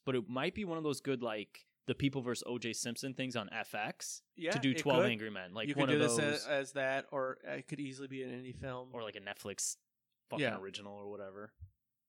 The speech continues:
Speaker 2: Yeah.
Speaker 1: People would eat that
Speaker 2: Oh,
Speaker 1: up.
Speaker 2: it would definitely be a
Speaker 1: Yeah.
Speaker 2: Netflix.
Speaker 1: Maybe not, uh, like, released to theaters, 'cause
Speaker 2: Yeah.
Speaker 1: that's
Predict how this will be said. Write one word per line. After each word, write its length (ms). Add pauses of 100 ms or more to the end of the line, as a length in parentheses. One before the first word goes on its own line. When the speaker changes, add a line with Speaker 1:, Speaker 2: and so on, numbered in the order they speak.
Speaker 2:
Yeah. 120
Speaker 1:
People 100
would 200
eat 200
that 120
Speaker 2:
Oh, 120
Speaker 1:
up. 60
Speaker 2:
it 40
would 140
definitely 340
be 100
a 60
Speaker 1:
Yeah. 260
Speaker 2:
Netflix. 320
Speaker 1:
Maybe 220
not, 240
uh, 80
like, 320 (180)
released 400
to 80
theaters, 460
'cause 160
Speaker 2:
Yeah. 60
Speaker 1:
that's 200